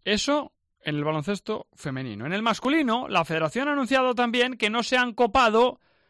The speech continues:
todas las plazas de equipos que van a conformar la próxima temporada en segunda feb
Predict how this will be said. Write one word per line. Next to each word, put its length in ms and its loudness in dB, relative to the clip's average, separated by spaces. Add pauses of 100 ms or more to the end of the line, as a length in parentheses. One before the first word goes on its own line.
(340)
todas 380 2
las 180 0
plazas 480 0
de 60 0
equipos 420 -4
que 80 -2
van 140 -2
a 60 -4
conformar 440 -2
la 100 0
próxima 360 -4
temporada 500 0
en 200 -4
segunda 520 -2
feb 280 2